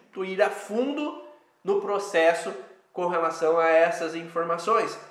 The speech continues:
Então nós precisamos que esse neocórtex desligue um pouquinho na hora da sessão, porque senão o paciente fica sempre alerta, sempre de prontidão. Até por isso que dentro do curso eu falo um pouco de usar algumas manobras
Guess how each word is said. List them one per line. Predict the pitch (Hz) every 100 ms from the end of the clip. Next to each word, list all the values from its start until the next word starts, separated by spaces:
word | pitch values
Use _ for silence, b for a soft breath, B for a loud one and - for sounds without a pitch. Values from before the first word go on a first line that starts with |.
| B _
Então | 139
nós | 185
precisamos | 190 - - 160 202 285 247
que | - 180
esse | 175 170
neocórtex | 156 156 147 143 160 185 226 - 175 175
desligue | 175 185 208 196 262 294
um | 233
pouquinho | - 165 165 165
na | 160
hora | 160
da | 170
sessão, | 165 180 180 214 - B B -
porque | 175
senão | 202 208
o | 214
paciente | 226 220 202 -
fica | 220 226
sempre | 220 202 202 233 -
alerta, | 214 175 175 190 220 202
sempre | 143 175 185
de | 190
prontidão. | - 202 202 - 190 180 160 B B B
Até | - 180
por | 185 190
isso | 208
que | 247
dentro | 170 175 175
do | 160
curso | 147 170 208
eu | 196
falo | 170 196 202
um |
pouco | 175 185 208 208 - 147
de | 180
usar | 220 156 190 233
algumas | 220 190 190 165
manobras | 165 156 147 143 147 202 240